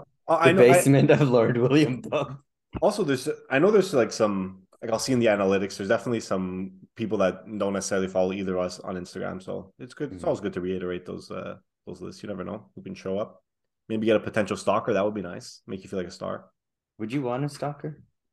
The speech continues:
Speaker 1: I wouldn't like a, like, I don't want, like, like a, like a, I would like a part-time stalker, like, not a full-time stalker, like, ten to twelve hours a week.
Speaker 2: 'Cause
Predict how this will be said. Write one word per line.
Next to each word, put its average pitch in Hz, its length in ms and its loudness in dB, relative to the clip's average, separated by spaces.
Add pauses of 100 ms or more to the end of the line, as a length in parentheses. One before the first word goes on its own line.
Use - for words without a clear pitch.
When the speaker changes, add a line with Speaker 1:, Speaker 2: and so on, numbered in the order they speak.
(580)
Speaker 1:
I 175 40 -6
wouldn't 370 160 0
like 349 100 0
a, - 380 0
like, 143 140 0
I 143 60 2
don't 151 100 4
want, 180 120 6
like, 101 320 4
like 104 160 -6
a, 87 340 0 (240)
like 104 120 -8
a, 92 260 -6
I 127 60 2
would 151 120 6
like 156 100 4
a 135 40 4
part-time 101 500 0
stalker, 87 460 -8
like, 95 100 -4
not 123 140 2
a 117 60 6
full-time 95 400 -4
stalker, 92 440 -8 (460)
like, 104 280 -4
ten 117 180 -2
to - 60 -12
twelve 98 200 0
hours 87 260 -2
a 85 40 -12
week. 113 120 0
Speaker 2:
'Cause - 140 -12